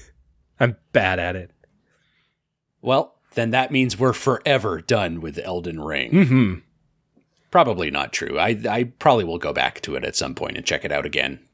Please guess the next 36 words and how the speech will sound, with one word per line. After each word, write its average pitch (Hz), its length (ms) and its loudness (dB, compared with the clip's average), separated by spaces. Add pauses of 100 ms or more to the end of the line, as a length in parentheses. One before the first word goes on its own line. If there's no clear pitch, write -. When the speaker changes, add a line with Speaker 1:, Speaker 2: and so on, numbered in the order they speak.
(120)
Speaker 2:
Try 87 160 4
a 78 40 -2
different - 380 -8 (100)
run. 71 460 -2
Speaker 1:
Yeah, 185 300 0
I 147 40 -4
hope 196 140 0
they 160 80 4
release 113 360 0
a 101 120 2
D 98 220 -2
L 87 120 0
C. 87 340 -2 (1800)
Speaker 2:
That's 139 220 4
the, 120 300 -2 (280)
you 131 100 -2
think 147 160 2
they 135 100 6
probably 139 280 2
will? 139 220 4
I 143 60 4
mean, 120 160 2
it 113 80 0
seems 123 220 0
like 117 120 0
they 110 140 2
always 113 220 2
do. 113 260 2
Speaker 1:
They 190 120 4
have 226 360 4
for 175 160 2
everything 156 400 6
else 143 220 6
except 127 680 2
for 107 680 2
Sekiro. 95 540 0